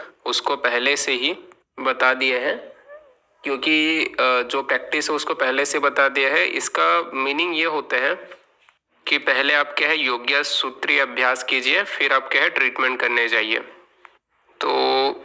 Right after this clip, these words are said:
क्या-क्या चीज़ों की डमी बना करके उन्होंने योग्य सूत्र करने के विषय में बताया है, इसको अपन next page में देखते हैं। तो start करते हैं जो next page है वो। तो सबसे पहले यहाँ पे देखो,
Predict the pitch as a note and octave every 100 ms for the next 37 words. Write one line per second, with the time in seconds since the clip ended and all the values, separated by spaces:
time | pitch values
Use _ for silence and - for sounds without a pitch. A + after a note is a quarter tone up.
0 | - C3 C3 C#3 D3 C#3+ C3 C3+ C3+ -
1 | C#3+ C3 B2+ C3+ C3 C3 B2+ B2+ B2+ C3
2 | C3 C3+ C3 A#2 A#2+ B2+ C3 A#2 B2 B2+
3 | B2 B2 B2+ B2+ - B2 B2 B2+ B2 B2
4 | F3 - - - - - - B2 - C#3
5 | D3 C3+ C3 - C#3 C3 C3 B2+ B2 -
6 | C3+ - - - B2+ C3 B2+ C#3 C3+ C#3+
7 | C#3 C#3 B2 A#2+ C#3+ C#3 B2+ B2+ C3+ F#3
8 | - _ _ _ _ - _ _ - C3+
9 | D3+ - F3 E3+ C#3+ C3+ C#3+ C#3 C#3 C#3
10 | B2+ A#2+ D3